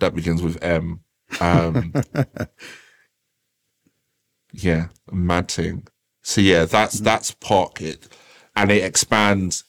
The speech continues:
Speaker 1: in the way that the community needs it to expand. So it's not just me and Nana sitting around be like, "We should do this next."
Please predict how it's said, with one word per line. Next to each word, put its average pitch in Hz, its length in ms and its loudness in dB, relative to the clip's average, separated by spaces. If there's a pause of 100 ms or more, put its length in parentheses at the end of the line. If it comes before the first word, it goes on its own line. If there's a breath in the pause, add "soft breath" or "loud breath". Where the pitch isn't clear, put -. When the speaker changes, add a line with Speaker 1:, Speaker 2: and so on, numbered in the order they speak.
(360)
Speaker 1:
in 90 560 -4 (120)
the 92 160 -4
way 90 240 2
that 85 180 -8
the 85 80 -18
community 90 640 -6
needs 87 380 -6
it 69 140 -12
to 90 120 -8
expand. 82 500 -8
So 95 120 -10
it's 78 160 -10
not 95 200 -2
just 90 200 -10
me 87 120 -2
and 87 140 -4
Nana 85 420 -4 (320)
sitting 90 380 -4
around 85 280 0
be 87 80 -2
like, 87 140 -4
"We 135 140 4
should 123 180 0
do 110 160 4
this 123 300 0
next." - 460 -6